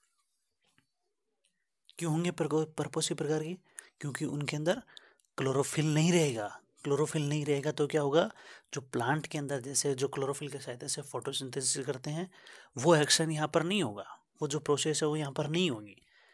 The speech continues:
नहीं होने की वजह से इसके अंदर क्या नहीं होगा, फोटोसिंथेसिस नहीं होगा।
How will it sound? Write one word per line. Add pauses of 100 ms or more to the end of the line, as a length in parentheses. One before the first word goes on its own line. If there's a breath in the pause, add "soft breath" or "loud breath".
(180 soft breath)
नहीं
होने
की
वजह
से
इसके
अंदर
क्या
नहीं
होगा,
फोटोसिंथेसिस
नहीं
होगा।